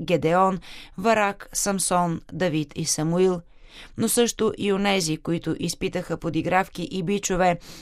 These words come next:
а също окови и затвор, с камъни бидоха избити, с трион рязани, на мъки подлагани, умряха с меч убити, скитаха се в овчи и кози кожи,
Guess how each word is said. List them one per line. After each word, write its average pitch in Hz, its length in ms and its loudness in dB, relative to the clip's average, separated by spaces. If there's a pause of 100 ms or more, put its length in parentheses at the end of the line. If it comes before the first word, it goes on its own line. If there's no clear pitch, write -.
(140)
а 208 120 0
също 226 440 2
окови 196 520 2
и 180 140 -2
затвор, 185 480 2 (360)
с - 240 -4
камъни 185 460 0
бидоха 180 400 -2
избити, 185 480 -2
с 170 240 -4
трион 170 320 0
рязани, 175 580 2 (360)
на 208 160 4
мъки 226 280 2
подлагани, 170 800 2 (320)
умряха 208 480 2
с 190 240 -2
меч 202 280 -2
убити, 180 640 -6
скитаха 196 560 -6
се - 160 -4
в - 100 -8
овчи 196 340 0
и 190 60 -2
кози 170 360 0
кожи, 190 480 2